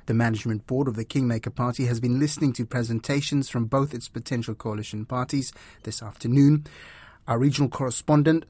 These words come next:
Kevlin Anthony, has been staking out the sodelpa meetings venue in Suva.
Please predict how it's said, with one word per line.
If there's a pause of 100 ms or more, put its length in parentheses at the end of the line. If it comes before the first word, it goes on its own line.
(140)
Kevlin
Anthony,
has
been
staking
out
the
sodelpa
meetings
venue
in
Suva.